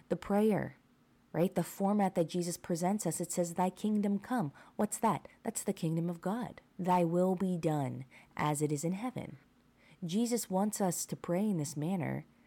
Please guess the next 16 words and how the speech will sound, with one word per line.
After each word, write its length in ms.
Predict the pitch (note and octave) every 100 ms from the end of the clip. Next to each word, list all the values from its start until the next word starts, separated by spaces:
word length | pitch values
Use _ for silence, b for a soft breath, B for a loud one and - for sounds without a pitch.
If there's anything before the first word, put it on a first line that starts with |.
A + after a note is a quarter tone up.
| b
so 440 | b - - A3+ C4+
that 340 | D3 A#2+ D3+ - B B
what 260 | D#3+ D#3+
heaven 600 | E3 - F3 G3+ A#3+ A#3 -
is 320 | A3 A#3+ D#3
will 160 | E3 E3+ -
equal 400 | A3 - G3 F3+
what 320 | C#3 C#3+ - -
is 320 | C#3+ C#3+ E3 -
on 260 | C#3+ C3 D#3 - -
earth. 380 | B3+ - - - _ B B
Heaven 340 | - D#3+ D#3 F3+
and 160 | G3 -
earth 260 | D3+ D#3 -
will 100 | F3
be 200 | G#3